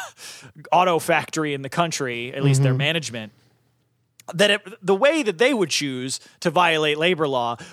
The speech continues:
Speaker 1: would be to violate the most cut and dried <laughs> provision within it. Um, so what this is all stemming from is, is Tesla has a dress code policy that they have basically been abusing to prevent workers from wearing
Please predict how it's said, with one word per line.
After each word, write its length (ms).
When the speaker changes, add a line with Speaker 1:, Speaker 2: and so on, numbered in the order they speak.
Speaker 1:
would 180
be 140
to 80
violate 600
the 100
most 420
cut 280
and 160
dried 360
<laughs> 40
provision 760
within 300
it. 340
Um, 500
so 500
what 300
this 140
is 120
all 140
stemming 260
from 140
is, 220
is 260
Tesla 480
has 180
a 80
dress 340
code 300
policy 500
that 160
they 140
have 280
basically 400
been 140
abusing 800
to 420
prevent 400
workers 360
from 200
wearing 440